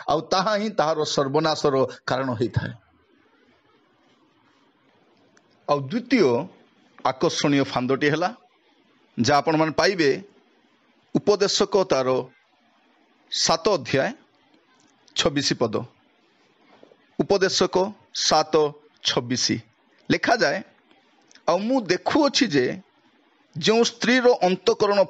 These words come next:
ଫାନ୍ଦ ଓ ଜାଲ ସ୍ୱରୂପ ଓ ହସ୍ତ ବନ୍ଧନ ସ୍ୱରୂପ, ସେ ମୃତ୍ୟୁ ଅପେକ୍ଷା ଅଧିକ ତିକ୍ତ ଅଟେ।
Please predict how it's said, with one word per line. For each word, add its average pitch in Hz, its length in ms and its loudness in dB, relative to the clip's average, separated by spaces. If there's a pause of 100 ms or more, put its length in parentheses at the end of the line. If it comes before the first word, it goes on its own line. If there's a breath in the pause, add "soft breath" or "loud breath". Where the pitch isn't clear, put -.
ଫାନ୍ଦ 190 480 0 (640 soft breath)
ଓ 151 100 4
ଜାଲ 143 380 0
ସ୍ୱରୂପ 214 680 0 (440 soft breath)
ଓ 139 100 2
ହସ୍ତ 185 680 0 (240 loud breath)
ବନ୍ଧନ 175 520 0
ସ୍ୱରୂପ, 139 680 0 (840 soft breath)
ସେ - 300 0
ମୃତ୍ୟୁ 233 500 2
ଅପେକ୍ଷା 226 640 2
ଅଧିକ 214 360 2
ତିକ୍ତ - 380 -2
ଅଟେ। 127 380 -2